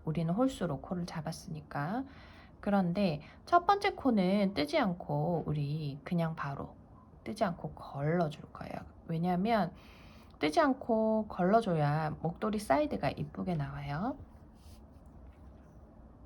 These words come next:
첫 번째 코는 겉뜨기부터 시작할 건데 이 코는 뜨지 않고 거른다고 했으니까 그냥 겉뜨기 방향으로 찔러서 옆에 코로 넘-, 옆에 바늘로 넘겨주시면 됩니다.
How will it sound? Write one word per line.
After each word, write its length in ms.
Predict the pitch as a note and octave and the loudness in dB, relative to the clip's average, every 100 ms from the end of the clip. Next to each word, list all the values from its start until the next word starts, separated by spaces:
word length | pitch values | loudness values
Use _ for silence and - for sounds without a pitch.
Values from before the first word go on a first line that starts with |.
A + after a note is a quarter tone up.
| - - - - - | -18 -16 -16 -18 -16
첫 200 | - D#4+ | -4 4
번째 240 | F4+ F4+ E4+ | 4 6 2
코는 300 | - B3+ B3 | 4 2 4
겉뜨기부터 600 | D#3+ - C4+ B3 - F3+ | 0 2 4 4 2 -4
시작할 440 | - G#3+ G3+ F3 | -2 -2 0 -2
건데 500 | E3+ F3 A3+ G3 D3+ - - - - - - | 0 2 2 2 0 -8 -20 -20 -20 -20 -2
이 100 | C#4+ | -2
코는 420 | - D#4+ D#4 D4+ | 0 2 2 2
뜨지 260 | F4 F4+ F#4+ | 2 6 6
않고 680 | A3+ G#3 - F#3+ G3 C#4 - | 6 4 2 4 6 4 2
거른다고 640 | - E3 G#3 B3+ A#3+ G#3+ | 0 2 4 4 4 2
했으니까 840 | E3+ - E3+ D#3+ D3+ - G3+ E3 - | -2 -2 -4 -4 -4 -2 0 -2 -2
그냥 280 | G3+ G3 | 2 2
겉뜨기 500 | G3 E3 E3+ D4 D4 | 2 -2 0 0 0
방향으로 580 | C#4+ D#3 D#3 E3+ D#3 D#3 | -2 -2 0 2 0 -2
찔러서 680 | - C4+ A#3+ F3 A#3 G#3 - - - - - - - - - | 0 2 4 2 0 0 -2 -8 -20 -20 -20 -20 -20 -12 0
옆에 240 | G3 C4 | 2 4
코로 280 | B3+ - E3 | 0 -2 -2
넘-, 300 | C#3+ C#3+ - - - - | 0 0 -2 -4 -20 0
옆에 260 | F3 F3+ A#3 | 0 2 0
바늘로 360 | G3 D3+ D3 C#3+ | 2 2 2 2
넘겨주시면 1120 | C#3+ F#3+ G#3 G3 - C#3 D#3 D3+ F#3 G#3 G3+ | 4 4 4 2 -2 -8 -2 0 2 2 0
됩니다. 360 | - - - | -2 -12 -18